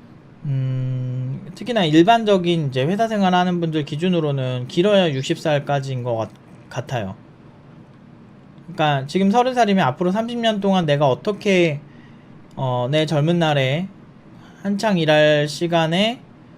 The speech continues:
무엇을 하고 살 것인지 정의를 내리는 건데, 그게 이제 본인한테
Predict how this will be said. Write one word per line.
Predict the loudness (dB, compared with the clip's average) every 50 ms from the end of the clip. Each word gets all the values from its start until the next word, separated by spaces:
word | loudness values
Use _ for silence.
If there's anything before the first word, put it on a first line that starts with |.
| -20 -20 -20 -20 -20 -20 -10 -4
무엇을 | 2 2 4 4 4 2 4 4
하고 | 6 6 4 4
살 | 2 0 0 2
것인지 | 2 0 0 0 -2 -2 -2 0 0 0 0 0 0 0 -2 -2 -4 -6 -8 -14 -18 -20 -20 -20 -20 -20 -20 -20 -20 -20 -20 -20 -20 -20 -20 -20 -20 -20 -20 -20 -20 -20
정의를 | -12 -6 -4 0 0 2 2 4 6 6 6 6 6
내리는 | 4 2 4 4 2 2 0 0 -2 -2 -2 -2 0 0 -2 -2 -2 -2 -4
건데, | -4 -6 -4 -2 -2 -2 -2 -2
그게 | 0 0 0 2 4 4 4 4
이제 | 2 0 -2 -2 -2 -2 -2
본인한테 | -2 -2 0 0 0 0 0 -2 -2 -2 -2 0 0 0 0 -2 -4 -6 -8